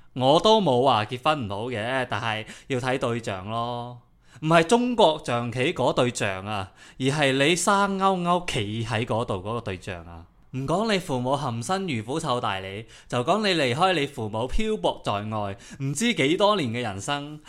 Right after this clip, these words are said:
從科學嘅角度嚟講，就已經冇人配得起你啦。邊有人可以追返你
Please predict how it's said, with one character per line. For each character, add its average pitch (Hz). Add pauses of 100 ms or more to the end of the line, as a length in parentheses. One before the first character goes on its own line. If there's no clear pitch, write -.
(240)
從 139
科 233
學 143
嘅 147
角 143
度 127
嚟 104
講， 117 (120)
就 123
已 135
經 202
冇 143
人 123
配 120
得 156
起 127
你 127
啦。 196 (200)
邊 214
有 135
人 117
可 135
以 151
追 151
返 151
你 107